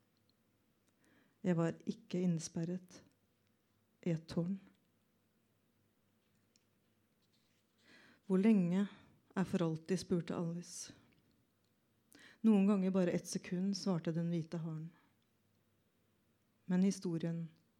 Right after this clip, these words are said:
etterprøves stadig, og det er mange historier. Hva vet vi om det som skjer etter at det har skjedd?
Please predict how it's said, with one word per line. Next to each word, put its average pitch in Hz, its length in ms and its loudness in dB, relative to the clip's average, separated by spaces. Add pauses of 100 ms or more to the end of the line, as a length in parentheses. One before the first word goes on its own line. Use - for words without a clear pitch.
(300)
etterprøves - 640 -6
stadig, 170 380 -6 (1000)
og 196 100 0
det 190 80 4
er 196 120 4
mange 175 260 0
historier. 180 540 -4 (1500)
Hva 190 160 4
vet 202 300 0
vi 208 160 4
om 202 100 2
det 180 160 -2
som 180 160 -4
skjer 170 320 -6 (800)
etter - 400 -2
at 170 160 -4
det 175 80 -2
har 180 80 -6
skjedd? 175 300 -10